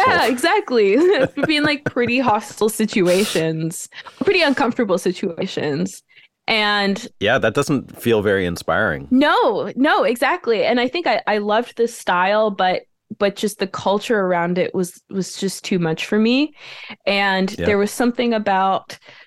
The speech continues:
Speaker 1: uh, learning frailing or clawhammer, um, that was, uh, honestly racially just as, um, homogenous, but there was,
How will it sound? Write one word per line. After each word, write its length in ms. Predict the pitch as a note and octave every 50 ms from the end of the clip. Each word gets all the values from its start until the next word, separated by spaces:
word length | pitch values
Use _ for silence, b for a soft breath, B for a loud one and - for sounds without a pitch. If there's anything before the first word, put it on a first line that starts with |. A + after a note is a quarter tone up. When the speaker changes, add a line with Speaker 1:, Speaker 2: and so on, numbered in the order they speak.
| B _
Speaker 1:
uh, 420 | - F3+ F3+ F3 F3 E3+ F3 F3 - -
learning 800 | F#3+ G3 G3+ G3+ G3+ G#3 G3+ G3 F#3+ F#3+ F#3+ F#3 F#3+ F3+ - - _ _ _ _ _ _
frailing 600 | _ - - - - G#3+ G3+ G3+ G#3 G#3 G#3 G3+
or 100 | F#3+ F#3
clawhammer, 880 | F3+ - - A3+ G3 G3 G#3+ A3 G3+ G3 G3+ F#3+ F#3+ F#3+ F#3 F3+ F3+ - - _ -
um, 500 | F#3 F3+ E3+ E3+ E3 E3 D#3+ E3 D#3+ - - _ _ _ _ _ _ _ _ -
that 180 | A3 A#3 - -
was, 240 | A#3+ A3+ G#3 - - -
uh, 120 | A3 G#3 - -
honestly 560 | G3 G3+ G3+ G3 G3+ - - G#3+ F#3+ F3+ F3+ -
racially 640 | - G3 F#3 F#3 F#3 F#3 F#3+ - - G3 F3+ F3 E3 E3
just 360 | - E3 E3+ E3+ - - - -
as, 300 | D#3+ E3 - - - - _ _ _ _ _ -
um, 500 | E3+ E3 D#3 D3+ D3+ D3+ D3+ D3+ D3+ - - _ _ _ - -
homogenous, 800 | - - G3+ G3 F#3+ F3 E3+ G3 G3 - B3 B3 B3+ C4 B3+ - B B B B B B
but 360 | - F#3+ A3+ G#3+ G#3 G3+ - - - -
there 160 | - G3+ G3 F#3
was, 340 | F#3 F#3 F#3 F#3 - -